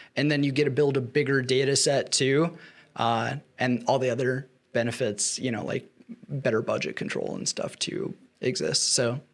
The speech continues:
target consistency is important. Uh, when you're mapping out your campaigns, just keep that in mind. So you're not, like, grouping branded with category keywords and potentially splitting out, like, upper funnel, like, camping accessories versus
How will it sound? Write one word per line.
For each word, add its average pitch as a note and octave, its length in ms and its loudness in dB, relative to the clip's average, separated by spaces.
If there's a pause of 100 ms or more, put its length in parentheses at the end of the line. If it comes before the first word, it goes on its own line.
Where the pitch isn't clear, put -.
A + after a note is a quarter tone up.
(240)
target D#3 340 4
consistency C3+ 680 0
is B2+ 140 2
important. B2+ 800 0 (140)
Uh, - 420 -4 (220)
when C#3 140 0
you're C#3 80 4
mapping C3 340 2
out B2 120 2
your A#2+ 140 2
campaigns, A#2+ 720 -2
just - 240 -2
keep A#2 220 -4
that A#2 180 0
in A#2+ 160 -2
mind. A#2+ 440 0
So - 100 0
you're B2 100 0
not, A#2+ 220 0
like, B2+ 180 -2
grouping C3 380 -2
branded C3 500 2
with A#2+ 280 -2 (440)
category B2+ 520 4
keywords B2 760 0
and B2 380 -2
potentially B2+ 420 0
splitting B2+ 380 0
out, B2+ 180 0
like, B2 360 -2 (460)
upper C3 220 4
funnel, B2+ 480 2
like, B2+ 220 -2
camping C3 360 0
accessories B2+ 840 2
versus A#2+ 640 0